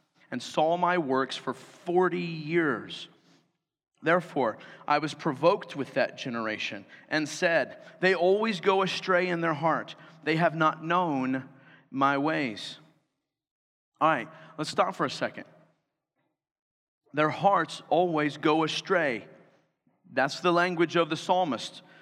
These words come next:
quoting God, representing God. "They always go astray. And they have not known my ways." God saying, "They have not known my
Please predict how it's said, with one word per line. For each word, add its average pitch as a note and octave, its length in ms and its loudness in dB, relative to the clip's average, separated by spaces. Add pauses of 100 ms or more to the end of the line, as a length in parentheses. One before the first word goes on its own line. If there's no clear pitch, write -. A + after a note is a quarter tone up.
(120)
quoting E3 460 2
God, C#3+ 420 2 (600)
representing E3 560 0
God. D3+ 320 4
"They C3+ 120 2
always D#3 440 4
go E3 220 2
astray. D#3+ 520 2 (840)
And E3 480 2 (260)
they E3 140 4
have E3 200 2
not E3+ 520 2
known D#3+ 440 2
my D#3+ 220 4
ways." D3+ 580 -2 (680)
God D#3 300 2
saying, C#3+ 320 0
"They C#3 80 2
have C3 120 -2
not D3 280 2
known D3 300 2
my C3+ 320 2